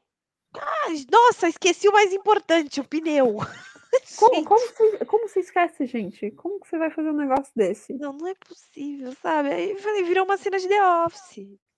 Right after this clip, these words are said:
Speaker 1: Só
Speaker 2: Virou.
Speaker 1: isso, ju-, não, juro. Assim, que fim.
Speaker 2: Foi
Speaker 1: E aí acabou com
Speaker 2: bizarro.
Speaker 1: ele. Aí depois teve a punição de cinco segundos. Tipo, sabe?
Speaker 2: Pois
Speaker 1: E o Ve-,
Speaker 2: é.
Speaker 1: ah, faltou dizer que o Vettel tomou uma punição também de cinco segundos, hein, Bruna?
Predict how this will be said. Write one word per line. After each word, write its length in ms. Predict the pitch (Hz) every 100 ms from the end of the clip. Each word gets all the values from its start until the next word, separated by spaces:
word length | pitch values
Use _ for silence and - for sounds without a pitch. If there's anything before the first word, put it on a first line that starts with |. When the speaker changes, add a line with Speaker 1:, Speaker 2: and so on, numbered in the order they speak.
| _ _ _ _ _ _ _ -
Speaker 1:
Só 140 | 339
Speaker 2:
Virou. 320 | - 196 165
Speaker 1:
isso, 140 | 208 -
ju-, 60 | -
não, 220 | 403 226
juro. 480 | 214 254 247 190 185 - _ _ _ _ _ _ -
Assim, 260 | 339 320
que 240 | 233 - 370
fim. 180 | - 320
Speaker 2:
Foi 160 | 330 233
Speaker 1:
E 120 | 294
aí 180 | 320 330
acabou 240 | 302 320
com 380 | 277 262 254 240
Speaker 2:
bizarro. 40 | 233 220 208
Speaker 1:
ele. 100 | 196 _ _ - -
Aí 120 | 330 330
depois 260 | 349 359
teve 160 | 359 349
a 40 |
punição 380 | - 330 294 330
de 80 | 302
cinco 240 | - 302
segundos. 1200 | - - 226 240 240 226 214 196 196 - - _ _ _ _ _
Tipo, 360 | - - 269 226 - - - _ 381 349 _ _ _ -
sabe? 300 | 320 277 240
Speaker 2:
Pois 200 | 320 320
Speaker 1:
E 60 | 320
o 20 |
Ve-, 120 | 294
Speaker 2:
é. 120 | 349 381
Speaker 1:
ah, 360 | 453 427 -
faltou 260 | - 381 392
dizer 160 | 359
que 80 | 349
o 40 | 349
Vettel 280 | 311 320 359
tomou 240 | 370 339
uma 80 | 349
punição 360 | 349 330 330 311
também 180 | 311 294
de 80 |
cinco 180 | - 330
segundos, 420 | - 370 311 277 240
hein, 140 | 277
Bruna? 320 | 254 202 190